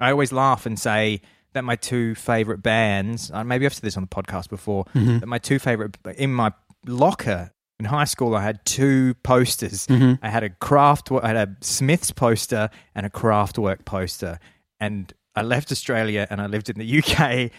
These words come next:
Speaker 1: and Germany. So that perhaps gives you some sense of the
Speaker 2: Yeah.
Speaker 1: influence that music had on my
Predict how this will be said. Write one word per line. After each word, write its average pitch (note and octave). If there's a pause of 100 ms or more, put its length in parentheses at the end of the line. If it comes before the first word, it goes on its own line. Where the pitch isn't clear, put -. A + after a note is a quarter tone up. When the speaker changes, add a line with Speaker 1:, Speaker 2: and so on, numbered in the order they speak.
(140)
Speaker 1:
and A#2
Germany. A2+ (100)
So -
that A2+
perhaps G#2+
gives G#2
you B2
some D3
sense F#3
of F#3+
the G3
Speaker 2:
Yeah. D#3 (680)
Speaker 1:
influence C3
that G#2+
music A2
had G#2
on G2
my G2+